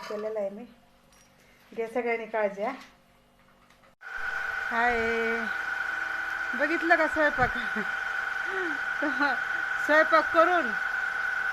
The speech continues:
परत एकदा आता आंघोळ केली, कारण एवढं गरम आहे. सात वाजलेत बघा, आता संध्याकाळचे सव्वा सात वाजलेत. हा, सकाळची एकदा आंघोळ होत असती.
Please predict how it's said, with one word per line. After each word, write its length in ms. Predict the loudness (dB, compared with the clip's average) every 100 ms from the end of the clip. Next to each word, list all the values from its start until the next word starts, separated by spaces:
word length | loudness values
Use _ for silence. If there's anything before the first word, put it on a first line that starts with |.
| -2 -2 -2 -2 -2 -2 -2 4
परत 260 | 8 8 8
एकदा 280 | 6 8
आता 200 | 6 8
आंघोळ 300 | 8 8 4 2
केली, 380 | 2 0 0 0 -2 -2 -2 -2 -2 -2 -2 -2 -2 -2 -4 2
कारण 280 | 4 4 8
एवढं 320 | 8 8 6
गरम 300 | 6 6 4
आहे. 100 | 0
सात 320 | 4 4 6
वाजलेत 380 | 6 4 6 4
बघा, 220 | 4 2
आता 160 | 2 2
संध्याकाळचे 600 | 2 4 4 4 4 2
सव्वा 320 | 2 2 2
सात 280 | 4 2 4
वाजलेत. 420 | 2 2 2 0 0 -2 -2 -2 -2 -2 -2 -2 -2
हा, 260 | 0 0 0 -2 -2 -2 -2 -2 -2 -2 -2 2
सकाळची 540 | 2 4 2 2 2
एकदा 260 | 2 4 6
आंघोळ 280 | 6 6 4
होत 260 | 4 4
असती. 400 | 4 2 0 0